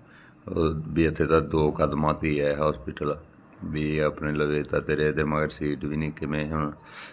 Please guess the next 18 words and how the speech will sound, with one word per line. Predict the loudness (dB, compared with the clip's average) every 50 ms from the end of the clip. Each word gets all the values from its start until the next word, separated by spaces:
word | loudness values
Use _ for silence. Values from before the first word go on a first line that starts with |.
| -14 -4
ਲੈ | 2 4 4
ਜਾਈਏ? | 6 4 4 2 2 0 0 -2 -6 -12 -20 -20 -20 -20 -20 -20 -20 -20 -20 -20 -14 -4
ਉਹ | -2 -2 0
ਕਹਿੰਦਾ, | 0 0 0 2 2 2 2 2 0 -2 -6 -12 -20 -20 -20 -20 -20 -20 -18 -16 -10 -6
ਕਹਿੰਦਾ | -4 -2 0 2 0
ਕੋਈ | 0 0 0 -2 0
ਨਹੀਂ, | -2 -2 -4 -4
ਕਹਿੰਦਾ | -4 -2 -2 -2
ਆਪਾਂ | -2 0 0 -2 0
ਕਰਦੇ | 0 0 0 0 -2 -2 -2 -2
ਹਾਂ, | 0
ਲਾਉਂਦੇ | 0 0 0 0 0 0
ਹਾਂ | -2 0
ਜੁਗਾੜ, | 0 0 0 0 -2 -2 -4
ਕੋਈ | -6 -6 -6 -6
ਨਹੀਂ, | -4 -4 -6 -8 -10 -14 -18 -20 -20 -16 -6 -2
ਹੌਸਲਾ | -2 0 0 0 0 0 2
ਰੱਖ। | 2 0 -2 -4 -8